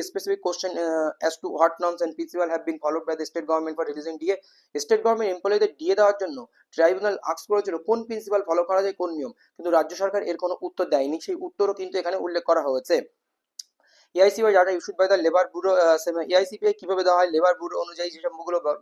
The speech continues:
বলা হয়েছিল, সেই সমস্ত তথ্য এখানে তুলে ধরা হয়েছে। It is stated that the words time to time have contextual interpretation out to be twice a year since the state government had unequivocally accepted the payment commission and recommended, আহ,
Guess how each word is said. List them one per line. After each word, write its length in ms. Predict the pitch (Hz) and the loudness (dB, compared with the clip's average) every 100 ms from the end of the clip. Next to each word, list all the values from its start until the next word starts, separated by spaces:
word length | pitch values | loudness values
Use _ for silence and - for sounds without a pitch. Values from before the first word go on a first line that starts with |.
| 147 | 2
বলা 140 | 156 180 | 4 4
হয়েছিল, 220 | 185 220 240 - _ - | 4 2 0 -4 _ -4
সেই 120 | 196 196 | -2 0
সমস্ত 200 | 208 208 | -2 -2
তথ্য 260 | 196 175 196 | -4 -4 -4
এখানে 160 | 180 190 | -4 -4
তুলে 140 | 160 156 | -4 0
ধরা 180 | 147 135 | 0 0
হয়েছে। 160 | 120 147 | -4 -10
It 60 | 208 | -8
is 60 | 196 | -6
stated 240 | 185 214 196 | -4 -4 -2
that 120 | 214 | -2
the 60 | 202 143 | 0 4
words 220 | 175 185 - | 4 2 -4
time 140 | 175 175 | -4 -4
to 60 | - | -4
time 140 | 185 180 | -4 -2
have 100 | 170 - _ _ - | -4 -4 _ _ -2
contextual 460 | 170 170 220 - 226 208 | -2 0 -2 0 0 0
interpretation 440 | 190 185 190 196 180 | -2 -2 -4 -4 -2
out 140 | 175 170 - | -2 -2 -8
to 40 | 180 | -4
be 60 | 180 - _ _ _ 185 | -6 -8 _ _ _ 4
twice 280 | 180 233 226 | 6 6 2
a 20 | 180 | 2
year 140 | 185 180 - | 2 2 -2
since 140 | 180 175 | -8 -6
the 60 | 165 | -6
state 180 | 185 165 | -6 -2
government 260 | 170 170 165 | 0 0 -2
had 80 | 160 - _ - 180 | -4 -6 _ -2 -2
unequivocally 600 | 208 214 208 180 196 185 160 | -2 -6 -6 -2 0 0 -4
accepted 360 | - - - 160 | -6 -10 -8 -6
the 60 | 160 | -4
payment 240 | 165 190 196 | -4 -4 -6
commission 260 | 180 175 180 | -8 -4 -4
and 80 | 165 151 | -4 -4
recommended, 380 | 156 165 160 - _ _ - | -4 -4 -4 -6 _ _ -4
আহ, 180 | 135 | -2